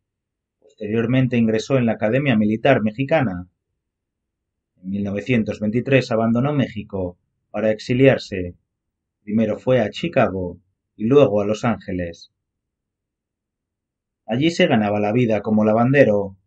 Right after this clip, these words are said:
bartender, estibador, asistente de prensa y finalmente también trabajó como albañil para la construcción de estudios en Hollywood, circunstancia que favoreció su incursión en el cine como extra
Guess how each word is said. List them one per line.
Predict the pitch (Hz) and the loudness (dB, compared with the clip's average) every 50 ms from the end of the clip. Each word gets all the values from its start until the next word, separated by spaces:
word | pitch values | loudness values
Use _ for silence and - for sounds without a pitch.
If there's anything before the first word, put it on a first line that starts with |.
| _ _ _ _ - | _ _ _ _ -12
bartender, | 95 95 101 - - 139 139 135 120 110 107 104 98 98 95 _ _ _ _ _ - | -12 -10 -10 -8 0 2 2 2 4 2 0 -2 -2 -6 -12 _ _ _ _ _ -16
estibador, | 92 - - 120 120 131 147 151 165 151 120 104 101 - _ _ _ _ _ _ _ _ _ _ _ | -16 -12 -6 -2 2 2 4 6 6 6 6 4 2 -4 _ _ _ _ _ _ _ _ _ _ _
asistente | 101 90 - 113 107 - - 160 165 139 - 113 104 | -14 -10 -6 -6 -8 -2 -2 -2 -2 0 0 -2 0
de | 107 104 | -2 0
prensa | 104 135 147 139 127 - - 113 101 90 92 92 _ _ _ _ _ _ _ | 0 0 0 0 0 -2 -2 -4 -4 -4 -8 -12 _ _ _ _ _ _ _
y | _ 90 | _ -18
finalmente | - - 98 104 110 110 120 131 135 127 113 127 113 110 101 98 92 _ _ _ _ _ _ | -10 -8 -4 -2 0 0 2 2 2 2 2 0 0 0 0 -4 -8 _ _ _ _ _ _
también | - 117 127 139 151 156 143 | -2 0 2 2 2 0 0
trabajó | - 135 113 110 - - 139 135 - | 0 0 0 0 0 2 2 2 2
como | - 107 110 110 | 4 2 2 2
albañil | 107 104 113 123 139 151 143 123 107 101 95 _ _ _ _ _ _ _ - | 4 2 2 2 0 2 2 0 0 0 -6 _ _ _ _ _ _ _ -10
para | 104 95 95 | -8 -6 -6
la | 95 98 | -6 -4
construcción | - 113 104 - - 120 - - - 175 180 175 143 | -4 -6 -6 -6 -8 -10 -10 -6 0 2 2 2 2
de | 113 | 0
estudios | - - - 120 113 104 101 98 - - | -2 -2 -4 -4 -2 -2 -2 -4 -4 -4
en | 110 107 107 | -4 -4 -2
Hollywood, | 120 131 123 110 98 90 92 90 87 90 _ _ _ _ _ _ _ _ _ _ _ _ _ _ | 0 0 2 2 0 -2 -6 -10 -10 -12 _ _ _ _ _ _ _ _ _ _ _ _ _ _
circunstancia | - 107 104 - 131 139 135 135 - 143 131 123 - 123 113 - | -8 -8 -6 -2 -2 -2 -2 0 0 0 0 2 2 -2 -2 -2
que | 120 - | -4 -4
favoreció | - 117 110 117 113 117 - - 156 147 | -4 -2 0 0 -2 -2 -2 -2 -2 -2
su | 139 - 135 | -2 -2 -2
incursión | 113 107 104 - 110 110 - - 147 139 117 110 | -2 -2 -2 -4 -8 -8 -4 -2 0 0 2 2
en | 110 113 | 2 2
el | 120 123 - | 0 -2 -2
cine | - 170 143 113 95 90 87 - _ _ _ _ _ _ | -2 -2 0 0 -2 -4 -8 -12 _ _ _ _ _ _
como | _ - 90 95 113 139 | _ -10 -6 -2 0 0
extra | 147 143 - - - - 98 90 85 90 | 0 -2 -4 -12 -8 -6 -6 -6 -6 -10